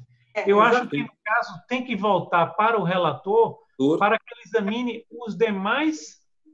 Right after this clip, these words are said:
Speaker 2: é, no
Speaker 3: E
Speaker 2: caso,
Speaker 3: do
Speaker 2: as demais
Speaker 3: agravo interno.
Speaker 2: do, não, não mais do agravo interno, do próprio
Speaker 3: É.
Speaker 2: recurso especial.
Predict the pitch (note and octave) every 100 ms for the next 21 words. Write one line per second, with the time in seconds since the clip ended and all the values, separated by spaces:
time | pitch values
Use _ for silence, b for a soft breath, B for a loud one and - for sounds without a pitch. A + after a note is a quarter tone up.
0 | _ F#3 F3 E3 D3 C3+ - F3 E3+ G3
1 | G#3+ G3+ G#3 G3+ F#3 G#3+ C4+ G3 F#3 F3
2 | A#2 - _ _ _ G3 B3 G3+ A#3 G#3+
3 | A3 E4 D4 C#4 C#4+ C#4+ C#4 C4 C4 -
4 | F#3+ G3+ A3+ B3 B3 C4+ C#3 - - _
5 | - F#3+ F3 F3